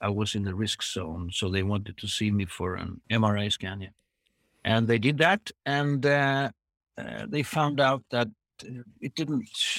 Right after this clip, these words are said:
look the way it should look. <laughs> They did a biopsy, you call that. At the same time, I had a hip problem, so they took care of the hip with a speed of the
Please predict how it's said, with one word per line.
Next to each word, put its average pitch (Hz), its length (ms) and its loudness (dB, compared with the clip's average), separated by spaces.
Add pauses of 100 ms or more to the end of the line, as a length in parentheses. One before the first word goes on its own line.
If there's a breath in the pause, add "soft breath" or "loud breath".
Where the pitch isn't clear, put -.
(240)
look 123 380 2
the 135 100 0
way 110 160 6
it 101 100 2
should 107 200 4
look. - 180 2 (120)
<laughs> - 440 -12
They 101 100 0
did 104 320 2
a 101 40 -2
biopsy, 104 640 0 (140)
you 95 140 -4
call 110 180 -2
that. 104 140 -2 (100)
At - 80 -6
the - 80 -4
same 135 240 4
time, 120 380 2
I 104 80 0
had 98 180 -2
a 95 160 -8
hip - 300 -4
problem, 131 540 0 (200)
so 90 480 2 (160)
they 87 160 -2 (100)
took 107 220 -2
care 101 240 -2
of 87 100 -6
the 85 80 -6
hip - 240 -6 (800)
with 98 240 0
a 95 380 0 (560)
speed - 520 2
of 95 120 0
the 101 60 -2